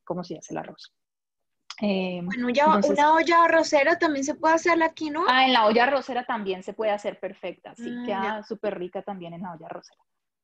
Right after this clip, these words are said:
Speaker 1: Eh, yo no tengo, <laughs> entonces,
Speaker 2: Ah.
Speaker 1: eh, no había pensado en eso, pero sí. Eh, entonces, nosotros, eh, las Power Bowls consisten de tener algo como la quinoa o un arroz integral, también puede ser,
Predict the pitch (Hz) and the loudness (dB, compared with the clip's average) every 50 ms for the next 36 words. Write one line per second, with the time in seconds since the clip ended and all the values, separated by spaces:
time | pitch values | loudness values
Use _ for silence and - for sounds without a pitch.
0 | _ _ - - 160 - - - 175 180 - - 196 180 - 175 254 320 302 311 | _ _ -8 -8 -8 -6 -4 -4 -4 -2 -2 -2 -2 0 0 2 2 4 4 2
1 | 302 208 - - 427 - - - - 160 - 233 233 233 233 233 214 - 330 277 | 2 2 2 4 4 2 2 0 -2 -4 -2 0 2 2 2 0 -2 -6 -14 -20
2 | - 339 - - - _ _ _ 320 320 _ _ _ - - - - - - - | -20 -20 -20 -20 -20 _ _ _ -20 -20 _ _ _ -20 -20 -20 -20 -20 -20 -18
3 | 339 302 294 - - 330 269 233 214 196 190 180 180 180 - - _ _ _ _ | -18 -18 -14 -6 -2 -2 0 2 2 0 -2 -4 -8 -12 -14 -16 _ _ _ _
4 | _ _ _ _ _ - 208 202 190 196 214 196 185 208 208 196 185 180 180 175 | _ _ _ _ _ -8 -6 -6 -4 -4 -4 -6 -6 -8 -8 -6 -6 -6 -6 -8
5 | 170 170 - - - 233 233 233 214 214 - - 226 190 - - _ _ _ _ | -12 -16 -16 -18 -18 -10 -6 -4 -2 -2 -2 -4 -6 -8 -8 -12 _ _ _ _
6 | _ _ _ - 240 240 240 240 233 233 226 214 254 247 233 240 247 - 208 196 | _ _ _ -6 -4 -2 0 0 0 0 -2 -2 -2 -2 -2 -2 -2 -2 -4 -4
7 | 208 214 220 220 220 214 226 233 240 - - - 254 - - - 233 233 214 208 | -4 -6 -6 -6 -6 -4 -4 -6 -6 -6 -10 -18 -18 -16 -12 -6 -4 -4 -4 -4
8 | - - 240 240 247 247 277 294 294 - - 240 240 233 214 - - 180 170 175 | -2 0 0 0 0 0 -2 -4 -4 -6 -10 -10 -8 -8 -10 -10 -12 -14 -14 -12
9 | 190 - 175 180 170 160 - - 208 208 208 220 220 - 285 294 294 262 208 - | -12 -12 -10 -8 -6 -6 -4 -2 0 0 2 0 0 -2 0 0 0 0 0 -2
10 | - _ _ _ _ _ _ - 220 214 208 202 - 190 180 185 170 165 165 165 | -6 _ _ _ _ _ _ -4 0 0 0 0 -2 -4 -4 -4 -2 0 0 0
11 | 190 214 226 - 202 202 185 175 156 156 156 185 190 185 185 202 214 - 240 226 | 0 0 -2 -2 -2 -2 0 -2 -2 -4 -6 -6 -4 -4 -2 -4 -4 -4 -6 -6
12 | 226 208 185 175 170 160 180 226 - 226 202 190 185 170 170 - - 87 - - | -4 -6 -6 -4 -4 -6 -6 -8 -6 -6 -6 -6 -8 -12 -12 -10 -10 -10 -10 -8
13 | - - 415 - | -8 -8 -8 -8